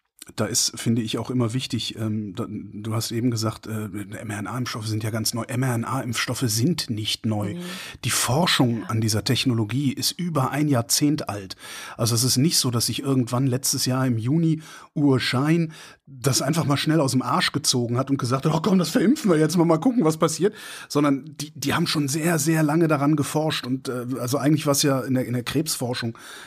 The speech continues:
Speaker 1: ähm, waren sie damit ja unterwegs und haben nur gesehen, „Moment mal,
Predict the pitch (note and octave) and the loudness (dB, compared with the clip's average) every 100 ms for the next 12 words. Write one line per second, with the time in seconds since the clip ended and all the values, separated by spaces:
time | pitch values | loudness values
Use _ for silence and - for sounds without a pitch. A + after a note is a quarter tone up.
0 | - A2+ B2 B2+ B2+ A#2+ A#2+ A#2+ B2 A#2 | -12 -6 -4 -4 -2 -2 0 0 2 0
1 | A#2 A#2+ A2 C#3 - - - - - B2+ | -2 -2 0 -2 -4 -10 -18 -14 2 2
2 | B2 - _ - C#3+ C#3 C#3 C#3+ C#3+ C#3 | 4 -2 _ 0 4 4 2 0 2 4
3 | C#3 D3 C3+ D3+ D3 A#2 A2 | 4 4 4 4 2 0 0